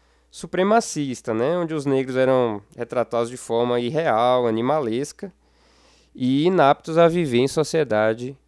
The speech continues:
com os brancos. E esse filme também ajudou a propagar mais preconceito, sendo inclusive apontado, né,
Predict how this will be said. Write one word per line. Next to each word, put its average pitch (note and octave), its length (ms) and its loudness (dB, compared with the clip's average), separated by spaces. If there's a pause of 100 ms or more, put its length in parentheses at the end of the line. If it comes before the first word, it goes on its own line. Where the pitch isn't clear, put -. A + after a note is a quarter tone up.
(520)
com B2+ 220 -8
os D3+ 140 -8
brancos. - 880 -6 (580)
E C#3 120 -10
esse D3+ 180 -10
filme D3+ 320 -4
também D#3 360 0
ajudou D3+ 340 0
a C#3+ 40 0
propagar C3 920 0
mais B2+ 200 -2
preconceito, D#3 840 -6 (100)
sendo C#3+ 320 -2
inclusive D#3 460 -4
apontado, C#3+ 720 -2
né, C3+ 180 -6